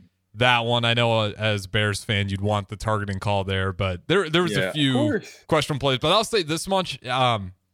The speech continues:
Speaker 1: I'm okay with it because we didn't have a flag until the third quarter of that game. Might even been the fourth
Speaker 2: Yeah.
Speaker 1: quarter. Like, it was a fast-moving game. The refs weren't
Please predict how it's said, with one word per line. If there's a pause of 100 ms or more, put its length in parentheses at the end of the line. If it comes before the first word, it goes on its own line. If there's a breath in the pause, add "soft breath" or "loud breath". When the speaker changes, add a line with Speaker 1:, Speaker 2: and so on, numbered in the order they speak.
(440)
Speaker 1:
I'm
okay
with
it
because
we
didn't
have
a
flag
until
the
third
quarter (140)
of
that
game.
Might
even
been
the
fourth
Speaker 2:
Yeah.
Speaker 1:
quarter.
Like,
it
was
a
fast-moving
game.
The
refs
weren't